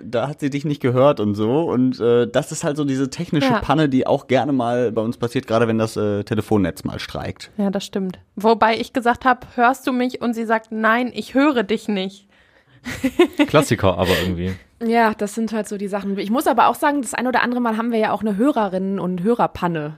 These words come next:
Speaker 4: dabei
Speaker 2: Mhm.
Speaker 4: gehabt. Also zum Beispiel, wenn ihr uns auf den Anrufbeantworter sprecht und da vielleicht ein bisschen
Speaker 2: <laughs>
Speaker 4: verwirrt seid, weil ihr irgendwie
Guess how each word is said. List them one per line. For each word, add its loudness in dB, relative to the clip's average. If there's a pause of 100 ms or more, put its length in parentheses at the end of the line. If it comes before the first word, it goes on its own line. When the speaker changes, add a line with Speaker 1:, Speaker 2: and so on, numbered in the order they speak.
(120)
Speaker 4:
dabei 2
Speaker 2:
Mhm. 0
Speaker 4:
gehabt. 0
Also 0
zum -4
Beispiel, 0
wenn -2
ihr -4
uns -8
auf -6
den -12
Anrufbeantworter 2
sprecht -4
und -6
da 4
vielleicht -2
ein 6
bisschen 0
Speaker 2:
<laughs> 2
Speaker 4:
verwirrt 4
seid, 4
weil 0
ihr 2
irgendwie -2